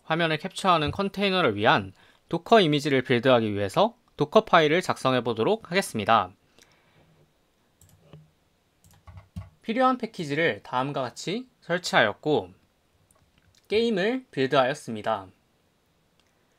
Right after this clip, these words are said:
여기서 중요한 부분은 씨엠디 레이어의 에프에프엠피지 명령어 부분입니다. 가상 디스플레이를 인풋으로 하여 화면을 캡처하고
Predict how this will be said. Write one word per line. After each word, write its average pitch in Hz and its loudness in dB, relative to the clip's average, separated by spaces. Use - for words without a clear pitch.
여기서 185 2
중요한 156 0
부분은 113 -4
씨엠디 226 0
레이어의 117 -2
에프에프엠피지 147 -4
명령어 127 0
부분입니다. 110 -4
가상 254 2
디스플레이를 131 0
인풋으로 156 -2
하여 151 2
화면을 202 -2
캡처하고 123 -2